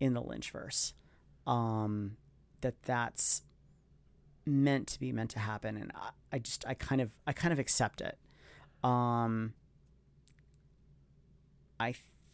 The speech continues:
think if you look closely at it, it's easy to sort of say, "Ah, that's a convenience of writing. That's writerly." Um,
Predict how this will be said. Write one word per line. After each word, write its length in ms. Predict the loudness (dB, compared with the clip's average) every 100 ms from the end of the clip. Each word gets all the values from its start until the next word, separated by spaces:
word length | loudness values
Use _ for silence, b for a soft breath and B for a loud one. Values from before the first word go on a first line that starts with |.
| -2
think 280 | 2 2 0
if 200 | -4 -2
you 160 | 0
look 520 | 2 4 2 0 -14 -18 -20 -20 -20 -20 -20 -20 -20 -20 -20 -16
closely 540 | 0 4 4 4 0
at 220 | 0 0 0
it, 100 | 0
it's 200 | -2 -4
easy 360 | 0 0 2 -2
to 140 | -2
sort 480 | -4 -2 0 0 -2
of 100 | -2
say, 340 | -2 0 -2 -4 -6
"Ah, 360 | 0 2 4 2
that's 240 | 0 -2
a 40 | -4
convenience 760 | -2 -2 2 2 2 0 -2
of 240 | -2 -6 -8
writing. 600 | -10 -6 -4 -4 -6 -8
That's 220 | -6 -6 -4
writerly." 840 | -6 2 4 4 -2 -8 -10 -12 B B B B -20 -4
Um, 520 | -2 0 -2 -2 -4